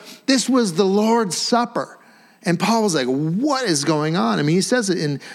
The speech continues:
chapter eleven, uh, "In the following instruction, I do not commend you, because when you come together, it is not for the better, but for the worse."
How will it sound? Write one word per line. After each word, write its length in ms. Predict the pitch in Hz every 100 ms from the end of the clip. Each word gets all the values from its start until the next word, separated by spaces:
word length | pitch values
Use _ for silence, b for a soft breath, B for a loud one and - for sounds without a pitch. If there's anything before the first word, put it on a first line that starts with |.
| -
chapter 360 | 220 196 175
eleven, 460 | 160 160 214 160 113 B B B B _
uh, 260 | 143 139 -
"In 200 | 214 233
the 80 | 214
following 480 | - 226 226 220 185
instruction, 480 | 160 233 214 190 196
I 140 | 170
do 320 | 196 139 202 226
not 320 | 202 202 196
commend 500 | - 143 156 220 135
you, 240 | 110 - B B B B _ _ -
because 280 | 165 220 185
when 160 | 202 220
you 100 | -
come 220 | 214 208
together, 380 | 190 165 208 214
it 140 | 170
is 160 | 170 147
not 300 | 180 254 -
for 120 | 220
the 120 | 160
better, 680 | - - 175 240 196 120 - -
but 140 | 165
for 100 | 208
the 120 | 160
worse." 760 | 120 110 139 233 202 - -